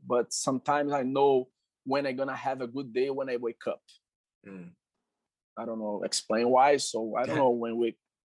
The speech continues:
Speaker 1: When I wake up, I feel today gonna be a good day. Ooh, today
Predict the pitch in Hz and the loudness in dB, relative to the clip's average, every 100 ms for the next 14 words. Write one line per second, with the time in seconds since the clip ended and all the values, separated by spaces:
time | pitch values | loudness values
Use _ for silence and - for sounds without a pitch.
0 | _ _ _ _ _ _ - 127 147 139 | _ _ _ _ _ _ -4 0 2 4
1 | 160 - 165 175 170 151 - 131 113 104 | 2 2 -2 -2 -4 -10 -10 -8 -8 -10
2 | 113 135 135 131 117 127 127 123 104 123 | -4 -2 -2 -4 -2 0 0 0 -2 -4
3 | 139 139 - 110 120 143 147 147 | -4 -6 -6 0 2 2 2 0